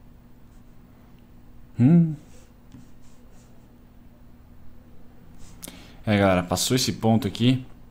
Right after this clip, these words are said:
que eu quis especular. É, realmente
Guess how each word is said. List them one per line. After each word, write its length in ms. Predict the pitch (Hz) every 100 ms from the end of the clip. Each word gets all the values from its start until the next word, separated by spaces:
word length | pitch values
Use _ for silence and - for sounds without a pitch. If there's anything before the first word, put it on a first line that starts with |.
| -
que 100 | 87
eu 60 |
quis 220 | 87 - 101
especular. 680 | - 104 - 95 107 120 - - - - - - - - - - - - - - - - - - -
É, 480 | 92 90 90 90 87 87 - - - - - - - - -
realmente 580 | 98 95 104 - 107 -